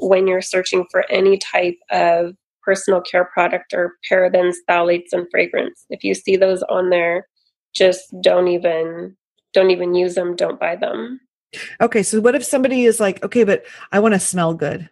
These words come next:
Speaker 2: right? Or I want my house to smell good." What are some good, clean ways of, of having good scents?
Speaker 1: My favorite is essential oils.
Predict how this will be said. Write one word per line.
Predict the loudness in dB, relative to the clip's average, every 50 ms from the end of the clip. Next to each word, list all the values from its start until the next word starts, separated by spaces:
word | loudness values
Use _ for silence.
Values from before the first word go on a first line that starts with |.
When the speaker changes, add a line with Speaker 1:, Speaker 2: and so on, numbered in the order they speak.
| _
Speaker 2:
right? | -2 0 0 0 2
Or | 2 2
I | 2
want | 2 0 0
my | 0 -2
house | -2 -2 -4 -4
to | -6 -8
smell | -6 -4 -4 -4 -2
good." | 0 -2 0 2 2
What | 2 2
are | 2
some | 0 0 0 0 2
good, | 4 4 4 4 2 -2 -6 -12 -16 -20 -16 -6
clean | 0 2 4 4 6 6 6
ways | 6 6 4 4 2 0 -4 -6 -4 -2
of, | 0 0 0 0 -2 -6 -16 _ _ -16 -16 -16 -16 _ 0
of | 2 2 2 2
having | 0 0 0 2 0 0 0
good | 2 2 2 2 0 -2
scents? | -4 -2 -2 -2 -4 -6 -10 -8 -8 -6 -6 -6 -8 _ _ _ _ -20 -20 -20 -20 _ _ _ _
Speaker 1:
My | -2 0 0 0 2
favorite | 2 2 2 2 2 2 2 0 -2
is | -4 -4
essential | -4 -4 -4 -4 -4 -4 -4 -6 -8 -6
oils. | -6 -6 -6 -6 -6 -8 -12 -14 -14